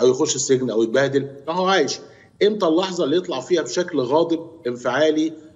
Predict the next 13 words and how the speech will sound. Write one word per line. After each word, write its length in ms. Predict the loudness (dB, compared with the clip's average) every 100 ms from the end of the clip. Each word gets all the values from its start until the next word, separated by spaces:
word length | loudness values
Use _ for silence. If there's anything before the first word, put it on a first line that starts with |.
| _ -4
غير 300 | 4 4 4
مدروس، 600 | -2 0 2 2 -2 -8
حالة 280 | -2 0 0
غضب 380 | 0 0 2 -2
وانفعال 360 | -6 -4 -4
ضخمة 300 | -4 -6 -6
جدًا 460 | -4 -2 0 -2 -4 -16 -12 -8
بتعمل 580 | 2 2 2 -4 -4
مشاكل 400 | -6 0 0 0
وخلاص، 440 | -4 0 -2 -2 -8
يعني، 220 | -6 -2
والدولة 380 | -2 2 2 2
بتستعيد 480 | 0 -8 -4 -2 -2